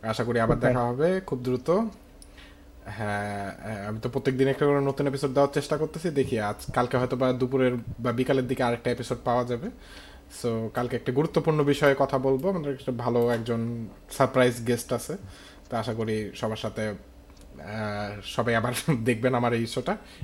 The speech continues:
Speaker 1: এবং ততক্ষণ পর্যন্ত অপেক্ষা করার জন্য কথা বলেই goodbye and
Speaker 2: হ্যাঁ।
Speaker 1: stay safe। এবং সবাই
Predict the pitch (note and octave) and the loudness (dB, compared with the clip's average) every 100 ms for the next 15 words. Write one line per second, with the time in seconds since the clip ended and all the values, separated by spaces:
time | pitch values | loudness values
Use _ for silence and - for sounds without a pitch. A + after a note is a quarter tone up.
0 | - A2 G#2+ G#2+ - A2+ - A#2+ A#2+ A#2+ | -8 -6 -4 -4 -6 -8 -6 -4 -2 -2
1 | A2+ A#2 A2+ A#2+ A2+ A2+ A2+ A2+ B2 D#3+ | -4 -6 -4 -2 0 -2 -2 -4 -2 -2
2 | A3 - - - - A#2+ G2 C#3 G#3 - | -2 -10 -20 -20 -10 -8 -2 -2 -2 -6
3 | - F#2 G2+ G#2 G#2 G2 - D3 C#3 - | -14 -8 -6 -4 -6 -4 4 4 4 -6
4 | - - - C3 B2+ C3 G#2+ - - - | -10 -10 4 6 6 2 -2 -6 -18 -20
5 | - - B2 A2+ B2+ C#3 D3 C#3+ B2+ | -16 -4 -4 2 6 6 6 4 0